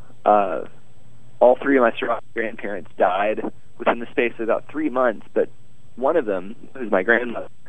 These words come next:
who actually got me focused on and interested in doing visual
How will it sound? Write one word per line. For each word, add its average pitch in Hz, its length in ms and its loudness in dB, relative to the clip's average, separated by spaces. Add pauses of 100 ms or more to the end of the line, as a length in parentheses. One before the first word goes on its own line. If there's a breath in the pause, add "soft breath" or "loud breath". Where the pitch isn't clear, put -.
(120)
who 107 120 -2
actually 104 320 2
got 101 180 2
me 95 240 -6 (1160 loud breath)
focused 139 540 4
on 107 320 2
and 95 160 -6
interested 113 480 0
in 107 460 2
doing 110 340 2
visual 104 340 2